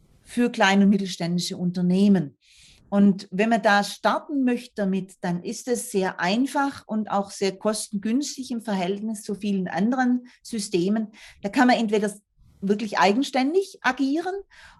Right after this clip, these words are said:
oder aber mit Unterstützung bei der Einrichtung, sodass es im Prinzip sofort umsetzbar und nutzbar ist, äh, durch die Einrichtung und bekommt Unterstützung und vollen Support.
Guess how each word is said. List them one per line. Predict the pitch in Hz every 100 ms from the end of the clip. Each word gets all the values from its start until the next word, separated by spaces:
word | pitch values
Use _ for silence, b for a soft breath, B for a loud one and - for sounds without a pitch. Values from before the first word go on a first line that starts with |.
| _
oder | 220 240 277 285 247
aber | 247 247 247 240 240 b b
mit | 220 294 -
Unterstützung | - 269 254 - 254 254 - 269 254
bei | 208
der | 190 -
Einrichtung, | 185 269 302 294 277 - 262
sodass | 254 240 226 240
es | 233
im | 233
Prinzip | 208 226 202 254 - b b b
sofort | - - - 311 381 - - 285 285 -
umsetzbar | 262 277 269 233 - - 208 -
und | 214 214
nutzbar | 269 285 - 202 160 135
ist, | 226 - b b b _ -
äh, | 202 202
durch | 196 220
die | 214 -
Einrichtung | 170 190 220 233 233 233
und | 220
bekommt | 208 202 226 226
Unterstützung | 226 233 226 - 247 - 262
und | 220 214
vollen | - 196 196 196
Support. | 214 202 185 143 135